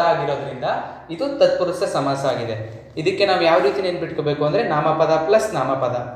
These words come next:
ಅಂದರೆ ಎರಡು ನಾಮಪದಗಳಿರ್ತವೆ, ಎರಡು ನಾಮಪದಗಳು ಸೇರಿ ಸಮಾಸ ಆಗಿದ್ರೆ ಅದು ತತ್ಪುರುಷ ಸಮಾಸ ಅಂತೇಳಿ. ಎರಡನೇ ಸಮಾಸ ನೋಡೋದಾದ್ರೆ, ಎರಡನೇ ಸಮಾಸ ಕರ್ಮಧಾರೆಯ ಸಮಾಸ.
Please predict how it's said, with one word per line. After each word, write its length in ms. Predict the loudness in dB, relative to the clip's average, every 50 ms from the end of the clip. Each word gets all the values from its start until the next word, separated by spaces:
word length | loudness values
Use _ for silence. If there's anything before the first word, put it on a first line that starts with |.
| -14 -10 -8
ಅಂದರೆ 600 | -6 -2 2 4 4 4 4 0 -4 -8 -10 -8 -4
ಎರಡು 220 | -2 0 0 2 2
ನಾಮಪದಗಳಿರ್ತವೆ, 880 | 2 2 2 2 0 0 -2 -2 -2 -2 -2 -2 -2 -4 -4 -2 -2
ಎರಡು 380 | -2 -2 -2 0 0 0 0 0
ನಾಮಪದಗಳು 540 | -2 -2 -2 -2 -2 -2 -2 -2 -2 -2 -2
ಸೇರಿ 240 | -2 -2 -2 -2
ಸಮಾಸ 400 | 0 0 0 2 2 0 0 0
ಆಗಿದ್ರೆ 680 | 0 -2 -2 -2 -4 0 0 0 0 0 -4 -8 -12 -14 -16 -14 -6 -4
ಅದು 180 | 2 2 2 2 2 -4 -8 -10 -4
ತತ್ಪುರುಷ 480 | -2 -2 -2 0 -2 -2 -2 -2 -2 -2
ಸಮಾಸ 460 | -2 0 -2 -2 -2 -2 -2 0 2
ಅಂತೇಳಿ. 840 | 2 2 2 0 -2 -4 -4 -4 -4 -4 -4 -4 -6 -8 -12 -14 -18 -20 -20 -20 -20 -14 0 2
ಎರಡನೇ 400 | 4 4 4 2 2 0 0 0
ಸಮಾಸ 380 | 2 2 4 4 2 2 0
ನೋಡೋದಾದ್ರೆ, 640 | 0 0 0 2 0 0 0 0 -2 -2 0 0 0 0 -2 -4 -8 -12 -14 -16 -18 -10 -4
ಎರಡನೇ 400 | -4 0 2 2 4 4 2 0
ಸಮಾಸ 440 | 0 0 0 0 2 2 0 4 4 4 4 4 2 -2 -2 2
ಕರ್ಮಧಾರೆಯ 640 | 4 4 4 6 4 4 6 6 6 6 4 2
ಸಮಾಸ. 460 | 0 0 -4 -4 -6 -6 -8 -8 -8